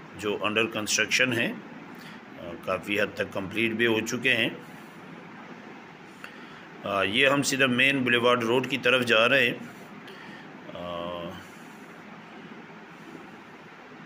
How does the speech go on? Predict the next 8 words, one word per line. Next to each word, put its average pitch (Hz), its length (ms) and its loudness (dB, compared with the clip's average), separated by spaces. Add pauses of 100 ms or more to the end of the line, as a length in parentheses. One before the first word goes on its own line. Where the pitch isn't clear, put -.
(2000)
crush 139 360 6
वगैरह 123 280 6
यहाँ 117 300 6
पे 123 160 2
भी 123 140 2
पड़ा 107 260 4
हुआ 127 220 6
है 117 160 6